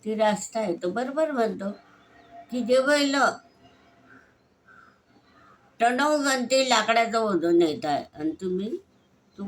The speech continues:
का कुचू कुचू करते बाई? <laughs> अशा प्रकारे, अं, ज्याच्या वाट्याला. मग जगामध्ये असाच नियम आहे. कसा नियम आहे?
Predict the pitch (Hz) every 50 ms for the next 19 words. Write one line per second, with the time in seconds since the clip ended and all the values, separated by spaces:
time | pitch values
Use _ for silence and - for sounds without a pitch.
0 | - - 233 240 233 - 254 233 - 226 220 - 220 202 208 214 214 - - _
1 | 190 190 175 - - - 185 - - - 208 - - _ - - - - 226 247
2 | 247 - _ - 226 226 - - _ _ - - - 240 - _ - - 214 180
3 | 180 - 180 170 170 156 147 - 175 175 170 - 175 170 165 160 151 147 - -
4 | _ _ - - - - _ _ _ 175 180 180 170 170 165 135 - - - 180
5 | 165 156 185 185 180 175 - 214 214 208 196 185 - 165 170 170 165 160 151 147
6 | - - - - _ _ _ - 202 214 214 208 170 190 208 190 175 233 247 262
7 | 285 294 277 294 294 285 262 - - - 196 202 196 - - 240 247 247 - 170
8 | 170 170 151 143 135 131 123 117 98 - _ _ _ _ _ _ _ _ _ _
9 | _ _ _ - 220 220 220 - 247 233 190 175 160 160 156 147 139 - - -